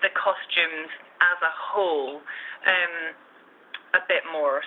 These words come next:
So thinking about the, the sort of full silhouette, the detailing on the shoes, as well as the hats. You were, um, there was a couple of really good shoe shots in the film, actually, where, you know, you're then really glad that you've spent, um, you know, the hours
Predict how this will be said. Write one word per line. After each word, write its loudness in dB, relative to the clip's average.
So 0
thinking -2
about 2
the, 2
the -12
sort -8
of -8
full 0
silhouette, 0
the -10
detailing -2
on -2
the -4
shoes, 0
as -4
well 0
as -10
the 0
hats. 0
You -4
were, 2
um, -2
there 0
was -2
a 2
couple 0
of -12
really 0
good -2
shoe -2
shots 2
in 0
the -4
film, 2
actually, -4
where, 2
you -2
know, 0
you're 2
then 0
really 0
glad 2
that -14
you've -8
spent, 0
um, 0
you -2
know, 2
the 2
hours 0